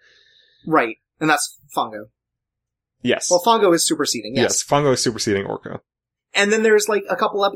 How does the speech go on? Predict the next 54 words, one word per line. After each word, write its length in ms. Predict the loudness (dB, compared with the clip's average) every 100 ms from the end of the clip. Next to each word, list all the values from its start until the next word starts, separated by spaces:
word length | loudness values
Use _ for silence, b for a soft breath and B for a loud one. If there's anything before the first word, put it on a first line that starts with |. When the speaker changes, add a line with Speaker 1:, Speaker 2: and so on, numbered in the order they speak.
| -4
Speaker 1:
and 140 | -6
then 80 | -4
there's 220 | -4 -2
some, 160 | -2 -2
like, 120 | -4
some 200 | -2 -2
episodes, 720 | -2 0 2 2 2 -2 -4 0
or 100 | 2
at 60 |
least 260 | 2 -2 -2
one 300 | 0 0 0
so 220 | 0 0
far, 200 | 0 -2
that's 160 | -2 -4
just 160 | -4 -2
been 120 | -2
like, 200 | -2 -4 b b
oh, 240 | 4 6 4
they're 300 | 4 2 2
out 180 | 0 2
on 160 | 2 2
the 80 | 2
road 260 | 2 2 -2
kind 160 | -2
of 180 | -2 -4 -14 -6
doing 280 | 0 0 2
odd 240 | 2 2
jobs 320 | 2 2 2 0
as 120 | -2
they 220 | 0 -2 -2
check 240 | -4 -2
on 180 | -2 2
their 200 | 2 2
booze. 220 | -2 0
Speaker 2:
Yeah. 200 | 2 2 0 _ _
Speaker 1:
Like 160 | 0 2
the 60 |
one 160 | 0 0
with 100 | 0
the 100 | 0
big, 240 | 2 2 0 2
um, 560 | 2 4 0 -4 -8 -14 _ -4
hitman 360 | -2 -2 -4
that 80 | -4
gets 140 | -6 -6
sent 140 | -6
against 180 | -6 0
Speaker 2:
That 60 | 2
Speaker 1:
them. 80 |
Speaker 2:
was 120 | 2 2
another 480 | 0 0 0 -2 -6 _ _ _ -16
bad 480 | -2 2 2 -2 -10
part. 380 | -4 0 0 -2
The 320 | -2 0 0